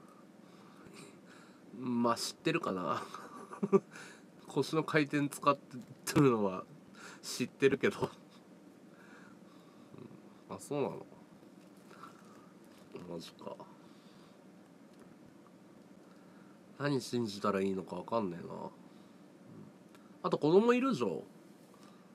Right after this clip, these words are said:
子供。子供もう中学生でしょ？<laughs> 中学、今年二年生でしょ？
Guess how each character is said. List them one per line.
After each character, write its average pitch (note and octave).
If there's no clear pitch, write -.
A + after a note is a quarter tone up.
子 A#2+
供。 G#2+
子 D#3
供 F#3+
も G3+
う -
中 F#3
学 G3+
生 A2+
で F2+
し -
ょ？ -
<laughs> G3+
中 G#3+
学、 A#2
今 E3+
年 F#3+
二 E3
年 F#3
生 A2
で E2
し -
ょ？ B1